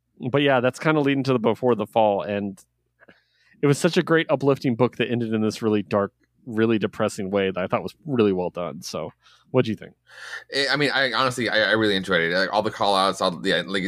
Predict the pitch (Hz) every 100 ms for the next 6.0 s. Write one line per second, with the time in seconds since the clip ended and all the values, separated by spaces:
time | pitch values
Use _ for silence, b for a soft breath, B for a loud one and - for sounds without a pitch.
0 | 104 107 95 98 92 98 113 107 101 95
1 | 90 78 - _ _ _ _ _ _ 127
2 | 123 - 117 113 104 95 98 95 98 92
3 | 87 90 107 104 101 135 151 180 151 151
4 | 107 110 98 98 90 87 104 95 90 87
5 | 90 90 82 - 104 87 82 87 95 92